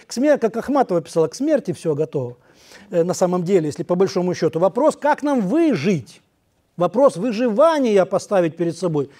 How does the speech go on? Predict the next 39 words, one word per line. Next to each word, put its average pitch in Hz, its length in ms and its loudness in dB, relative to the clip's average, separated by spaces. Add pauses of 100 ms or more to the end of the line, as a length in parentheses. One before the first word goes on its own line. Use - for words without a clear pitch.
(140)
Как 262 220 2
мне 254 120 0
не 269 140 2
заслужить 262 460 0
проклятие 254 580 2
Божие? 139 500 -2 (440)
Как 233 220 0
мне 262 200 2
в, 202 80 -2 (240)
в 139 100 -10
день 254 160 0
страшного 247 520 0
суда 247 400 2
стать 262 320 0
направо, 277 580 0
а 226 80 -6
не 240 140 0
налево? 220 460 2
Как 233 180 -4
мне 247 100 0
не 247 120 4
провалиться 254 520 4
в - 40 0
тартарары? 202 680 0 (220)
Об 175 200 -2
этом 302 260 0
надо 202 220 0
думать. 170 360 -2
Это 208 160 0
кино 294 180 2
тоже 285 300 2
об 214 100 2
этом, 175 220 0
между 147 220 -8
прочим. 131 340 -12 (1400)
Как 208 200 2
один 233 220 0
человек, 247 460 2
понимаешь, 226 380 2